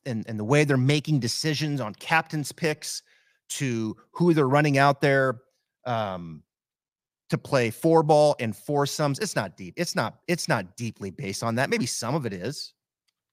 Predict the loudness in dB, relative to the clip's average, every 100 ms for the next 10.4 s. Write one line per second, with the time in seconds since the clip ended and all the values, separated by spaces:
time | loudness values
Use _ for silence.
0 | _ _ _ _ 2 2 4 2 4 4
1 | 2 -2 -8 -12 -8 -4 0 0 0 2
2 | 4 4 2 0 0 2 4 4 0 -2
3 | 0 0 0 -6 -4 -2 -2 -4 -8 -8
4 | -10 -12 -10 -4 -4 -2 -2 4 4 4
5 | 2 0 0 4 4 2 -4 _ _ _
6 | -4 2 4 4 2 0 -4 _ _ _
7 | _ _ _ _ _ _ _ _ _ _
8 | _ _ _ _ 2 4 4 6 6 6
9 | 2 -2 -2 0 -2 -2 -2 -2 0 2
10 | 2 0 -4